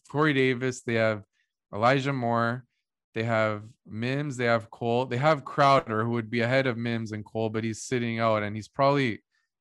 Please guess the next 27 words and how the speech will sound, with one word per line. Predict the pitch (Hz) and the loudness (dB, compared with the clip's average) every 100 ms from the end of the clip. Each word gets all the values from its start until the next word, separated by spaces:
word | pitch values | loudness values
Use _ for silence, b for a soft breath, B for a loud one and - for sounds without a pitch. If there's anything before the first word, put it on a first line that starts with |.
| _ | _
not | 120 120 120 | 2 2 2
gonna | 123 | -4
be | 110 113 | -2 -2
in | 110 | -2
the | 104 | -6
team's | - 113 104 - | -8 -8 -8 -10
plans | - 104 101 95 | -4 -2 -2 -6
this | 95 - | -10 -8
year. | 92 95 | -8 -8
So | - 104 98 - _ _ _ _ _ _ - | -6 -4 -4 -6 _ _ _ _ _ _ -12
Mims | 117 135 151 160 143 | -4 -2 0 -2 -2
is, | 135 113 - _ - | -4 -6 -14 _ -8
is | 117 107 113 | -6 -6 -2
likely, | 120 120 - 127 117 | 0 0 -2 -2 0
like, | 110 101 | -2 -4
the | 107 | -6
number | 110 110 107 | -4 -4 -6
three | - 104 113 | -6 -6 -2
or | 107 98 | -2 -4
four, | - 104 98 87 90 | -10 -6 -4 -6 -8
basically. | - 92 90 98 - 90 107 - _ _ - | -10 -12 -12 -20 -20 -20 -20 -20 _ _ -6
I | 123 | -6
feel | - 156 | 0 2
like | 160 151 127 | 2 0 0
Mims | 127 139 131 | -2 -2 -2
would | 127 117 | -2 -2
need | 113 117 117 117 | -2 -2 -2 -2